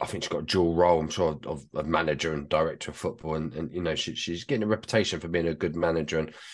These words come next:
you know, she's, she's producing some good players from Reading. And so I was impressed with Abdelina against a, a good,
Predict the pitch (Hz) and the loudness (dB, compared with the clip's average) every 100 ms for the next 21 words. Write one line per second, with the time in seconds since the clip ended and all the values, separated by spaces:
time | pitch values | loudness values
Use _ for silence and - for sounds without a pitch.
0 | - - 90 82 - 90 - 98 - - | -18 -2 2 2 0 0 0 -2 -2 0
1 | 131 101 98 87 90 76 107 98 87 80 | 0 2 2 2 0 2 4 4 2 -2
2 | 80 76 82 80 82 82 - - - - | 0 0 0 0 -2 -4 -12 -20 -10 2
3 | 117 117 117 156 180 95 85 143 - 78 | 4 6 6 4 6 4 4 4 2 0
4 | 73 69 78 80 80 80 90 87 - 92 | 0 0 0 2 2 2 2 0 2 2
5 | 90 - 85 87 82 104 87 80 65 | 2 0 -2 -2 2 2 2 -2 -6